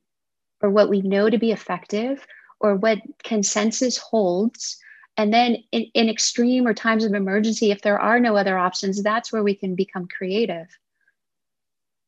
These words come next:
For many of us, that's not often. So it's taking on this new intentional identity. And here's what it means. It means letting go of the rules that got us here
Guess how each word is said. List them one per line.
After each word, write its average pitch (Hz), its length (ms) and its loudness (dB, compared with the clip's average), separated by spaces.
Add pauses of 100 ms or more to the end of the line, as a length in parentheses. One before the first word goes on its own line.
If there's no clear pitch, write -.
(120)
For 240 120 -2
many 240 240 2
of 214 80 -4
us, 208 160 0
that's - 240 -8
not 196 240 -6
often. 170 560 -10 (640)
So 240 280 0
it's 240 220 0
taking 277 440 0
on 226 200 0
this 202 260 -2
new 226 300 2
intentional 208 680 -6
identity. 185 580 -6
And 190 120 -6
here's 214 200 -4
what 233 100 0
it 208 100 -4
means. 185 480 -8 (480)
It 214 140 0
means 220 320 0 (100)
letting 226 280 2
go 226 340 2
of 190 180 -2
the 196 120 0
rules 220 680 0 (140)
that 202 180 -2
got 196 200 -2
us 190 220 -8
here 180 400 -8